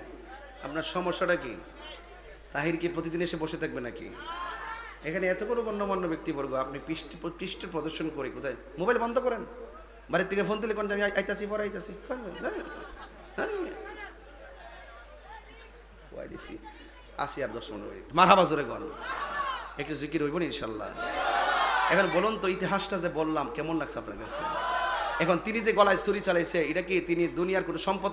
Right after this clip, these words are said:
পাওয়ার জন্য, কাকে খুশি করার জন্য? তো আমরা এ-, ওই দিন যদি আল্লাহ না করুক, যদি ইস-, ইব্রাহিমের দ্বারা যদি ইসমাইল কুরবানি হইতো, তাহলে আখাউড়ার বাজার, কি বাজার কইটা রে? গরুর বাজার, গরুর বাজারও, গরুর বাজার উঠলে এটা হইলো মানুষের বাজার।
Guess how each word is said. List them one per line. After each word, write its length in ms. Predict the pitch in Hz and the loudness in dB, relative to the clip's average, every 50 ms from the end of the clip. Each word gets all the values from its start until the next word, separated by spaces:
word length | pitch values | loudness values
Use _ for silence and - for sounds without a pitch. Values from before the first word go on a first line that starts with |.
| - | 2
পাওয়ার 220 | 185 175 165 156 - | 4 4 4 4 4
জন্য, 400 | 151 147 139 135 117 107 107 - - - - - - - - - - - - - - | 2 0 0 0 -2 -4 -6 -6 -8 -8 -10 -8 -6 -6 -4 -4 -6 -6 -4 4 8
কাকে 220 | 175 165 - 208 | 8 8 8 8
খুশি 240 | 202 - 214 - 226 | 0 -2 -2 -2 -2
করার 240 | 196 214 196 190 165 | 0 2 2 2 2
জন্য? 300 | 160 170 151 139 127 110 110 - - - - - - - - - - - - - - - - | 2 0 0 0 -2 -4 -4 -4 -4 -4 -2 -2 -2 -2 -2 -2 -2 -2 -2 -2 -2 0 4
তো 100 | 175 165 | 4 6
আমরা 340 | - 160 170 185 190 202 202 202 - - | 8 8 6 8 6 4 4 2 2 2
এ-, 80 | 185 185 - - | 2 2 2 4
ওই 140 | 220 226 233 | 4 4 6
দিন 180 | 185 269 277 262 | 6 4 4 4
যদি 140 | 262 240 | 6 6
আল্লাহ 240 | 226 208 208 202 185 | 6 6 6 4 4
না 180 | 170 170 175 170 | 4 6 4 4
করুক, 300 | - - 165 151 147 - | 4 2 0 0 0 0
যদি 180 | 175 190 185 202 | 0 2 2 2
ইস-, 240 | 208 202 - 185 - | 2 2 2 0 0
ইব্রাহিমের 540 | 202 202 180 202 202 180 202 247 254 247 | 0 2 6 8 8 8 8 8 6 8
দ্বারা 220 | 240 240 214 202 208 | 10 10 12 12 10
যদি 140 | 190 185 202 | 8 6 0
ইসমাইল 360 | 196 - 185 175 185 185 185 - | 0 0 4 4 4 6 4 4
কুরবানি 320 | 214 220 196 214 196 190 | 4 6 10 10 10 10
হইতো, 480 | 180 185 214 240 - 220 196 147 113 - - - - - - - | 10 8 8 8 10 10 10 10 8 4 -2 -6 -8 -8 -4 0
তাহলে 160 | 160 165 165 | 4 6 8
আখাউড়ার 460 | 156 156 156 - - 180 175 175 170 | 8 8 8 8 6 6 6 6 6
বাজার, 300 | - 165 165 160 160 147 - - | 6 6 6 6 6 4 2 2
কি 120 | 175 180 | 2 4
বাজার 220 | 185 190 202 202 | 4 6 4 4
কইটা 200 | 185 196 185 165 | 2 4 2 4
রে? 180 | 143 123 110 101 - - - - - - - - - - - - - - - - - - | 4 2 0 -2 -6 -10 -12 -14 -14 -16 -16 -18 -16 -16 -14 -12 -10 -8 -8 -6 -4 -2
গরুর 200 | 175 180 185 190 | 0 2 2 4
বাজার, 340 | 175 180 175 151 156 139 127 - - - - - - - - - - - - - - - - - - | 4 4 4 4 4 2 2 0 -4 -8 -10 -12 -14 -16 -16 -18 -18 -18 -18 -18 -18 -16 -12 -4 0
গরুর 300 | 170 185 180 226 220 208 | 2 8 10 10 10 12
বাজারও, 460 | 208 202 185 185 170 160 143 120 107 - - - - - - - - - - | 10 8 8 8 6 6 4 2 0 -4 -8 -10 -12 -12 -14 -14 -14 -8 0
গরুর 220 | 143 180 202 214 220 | 4 6 6 8 10
বাজার 220 | 226 233 214 208 202 | 10 10 10 10 6
উঠলে 240 | 196 170 185 185 185 | 4 2 4 4 4
এটা 200 | 160 151 151 170 | 4 4 4 4
হইলো 160 | 170 175 170 | 4 4 2
মানুষের 500 | 151 135 147 185 254 208 - - 160 160 | 2 2 0 0 0 0 -2 -2 -2 -2
বাজার। 300 | 143 123 107 - - | -2 -2 -4 -6 -10